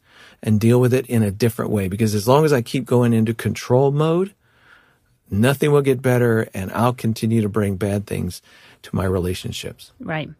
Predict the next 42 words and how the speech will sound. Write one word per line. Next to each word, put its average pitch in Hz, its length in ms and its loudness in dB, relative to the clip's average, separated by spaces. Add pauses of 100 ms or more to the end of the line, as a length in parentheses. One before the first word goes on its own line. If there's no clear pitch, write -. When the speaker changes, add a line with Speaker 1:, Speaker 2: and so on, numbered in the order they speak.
(120)
Speaker 2:
And 196 160 0
that's 208 220 4
the 190 120 2
ultimate 160 440 -4
goal, 151 360 -4
is 165 180 -6
how 190 440 2 (200)
is 185 140 -4
our 180 160 2
behavior 156 600 -4
affecting 160 560 -6
the 156 140 -8
other 160 200 -6
relationships? - 1040 -14 (180)
And - 220 -12 (140)
we 185 100 -8
have 170 160 -10
to 170 80 -8
consider 156 380 -8
that. 85 220 -4 (100)
Speaker 1:
Right. 127 300 2 (1300)
Okay. 151 520 6
Um, 131 400 2
our 127 140 0
friends 143 260 4
Kirk 147 280 2
and 139 100 2
Lori 139 200 2
McGregor, 135 580 0
who 117 320 0
are 117 180 0
on 117 120 2
affiliate 131 340 -2
staff - 340 -8
with 110 140 -2
us 107 140 -4
here 110 180 0
at - 100 -8
Family 104 260 -2
Life 104 240 -2
Blended, 120 400 -2
serve 104 460 -4